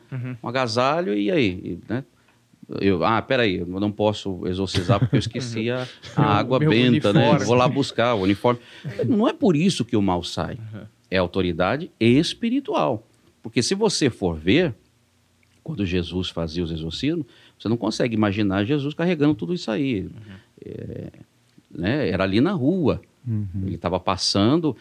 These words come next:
Speaker 2: é, há um caso que Jesus passa, um homem sai do cemitério e dali mesmo Jesus já expulsa o mal dele. É porque é autoridade espiritual,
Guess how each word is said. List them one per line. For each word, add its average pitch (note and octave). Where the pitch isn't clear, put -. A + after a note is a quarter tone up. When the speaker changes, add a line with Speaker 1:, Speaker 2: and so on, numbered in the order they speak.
Speaker 2:
é, D#2
há D#2
um D#2+
caso F#2+
que F2
Jesus E2
passa, F#2+
um F2+
homem F2
sai E2+
do D#2+
cemitério C3
e A#3+
dali E4+
mesmo D#4
Jesus C4+
já D#4
expulsa -
o -
mal D4+
dele. G#3
É -
porque -
é -
autoridade C#3+
espiritual, D#2+